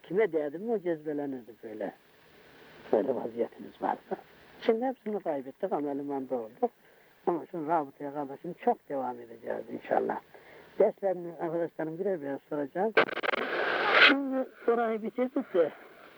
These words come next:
mürşidin hizmetine gelmek edebi birkaç nevi üzerine. <laughs> Evvelkisi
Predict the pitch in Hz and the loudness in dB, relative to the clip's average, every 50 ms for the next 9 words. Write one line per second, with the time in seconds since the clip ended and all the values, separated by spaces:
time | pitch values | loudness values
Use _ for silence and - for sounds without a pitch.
0 | - - - - - - - - 294 - - - - - - - 165 170 202 240 | -20 -18 -14 -12 -10 -8 -6 -4 -2 0 2 4 4 6 6 6 4 4 0 -4
1 | 247 240 - - 226 220 208 240 262 262 240 160 170 202 190 185 202 208 - - | -4 -6 -4 -4 -2 0 0 0 0 0 0 -2 -4 -4 -2 0 0 0 0 0
2 | 196 196 190 165 190 196 196 208 214 220 190 170 160 151 156 165 196 214 208 202 | 0 0 2 2 2 2 2 2 2 2 2 2 4 4 4 4 2 2 2 2
3 | 196 - - 196 196 - - 160 156 180 196 196 156 156 135 139 143 - - - | 2 2 0 -2 -2 -2 -2 0 2 2 2 2 0 0 2 2 2 4 2 2
4 | - - - - - 226 269 269 277 262 - - 240 - - 226 240 | 0 -2 0 2 4 4 4 4 4 2 2 0 -2 0 2 2 2